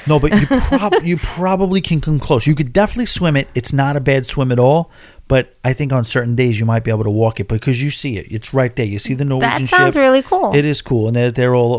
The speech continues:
Speaker 1: over there.
Speaker 2: I'm
Speaker 1: But
Speaker 2: actually gonna look up pictures of it.
Speaker 1: they were all, like, the same. Like, they were all, like, basically the same type of thing where it's, like, a relaxing island, except Coco Cay.
Speaker 2: Coco Cay.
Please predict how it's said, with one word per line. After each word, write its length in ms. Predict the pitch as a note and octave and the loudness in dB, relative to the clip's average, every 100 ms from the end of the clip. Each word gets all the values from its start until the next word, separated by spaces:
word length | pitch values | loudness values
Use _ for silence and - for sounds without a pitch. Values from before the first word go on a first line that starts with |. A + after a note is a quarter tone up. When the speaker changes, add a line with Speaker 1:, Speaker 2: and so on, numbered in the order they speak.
| A#2 | 0
Speaker 1:
over 120 | A#2 | 2
there. 160 | A#2+ | 2
Speaker 2:
I'm 100 | A3+ | 2
Speaker 1:
But 120 | C4 D4 | 0 0
Speaker 2:
actually 320 | D4+ D4+ C#4+ | 0 0 0
gonna 240 | C4+ B3+ | 0 0
look 240 | B3 B3 B3+ | 0 0 -2
up 120 | - | -4
pictures 440 | - - B3+ - | -6 -6 -12 -8
of 140 | F#3 - | -8 -8
it. 180 | - | -6
Speaker 1:
they 140 | C3 C#3+ | 2 4
were 140 | C#3+ | 4
all, 360 | - C3+ F3 F#3+ | 0 -2 0 0
like, 220 | F3+ - | -2 -4
the 80 | C3+ | -6
same. 520 | - C#3 B2 G#2+ G#2+ - - - - _ - | -2 0 0 0 -4 -10 -20 -20 -20 _ -6
Like, 360 | B2+ A#2+ - _ | -4 -4 -12 _
they 140 | A#2+ C3+ | 0 2
were 140 | C3+ | 2
all, 340 | C#3 D#3+ D#3+ | 2 4 4
like, 320 | D#3 D3 - - C3 | 2 -2 -6 -16 -4
basically 440 | D3 C3+ C3+ C3+ | -2 -2 -2 -4
the 100 | A#2+ | -4
same 320 | - C#3+ C#3 | -2 -2 -2
type 240 | - C3 C3 | -2 -4 -4
of 80 | |
thing 240 | - B2+ B2+ | -4 -2 0
where 120 | A#2+ | 0
it's, 140 | A#2 | -2
like, 100 | A#2+ A2 | -4 -4
a 40 | |
relaxing 500 | G#2+ A2+ A#2 - A#2 | -2 -2 -4 -4 -4
island, 360 | A2 A2 F#2 - - - - C3+ | -2 -2 -6 -12 -20 -20 -10 -8
except 480 | A#2 - A#2+ - - _ _ - | -8 -4 -6 -6 -20 _ _ -4
Coco 360 | C#3+ C#3+ E3+ | -2 -2 -4
Cay. 520 | E3 G3 D3+ A2 G#2 - _ - | -4 0 0 0 -6 -14 _ -20
Speaker 2:
Coco 300 | - G#3 F#3 | -6 -6 -4
Cay. 520 | E3+ - F3+ F3 A#2 | -8 -6 -6 -6 -8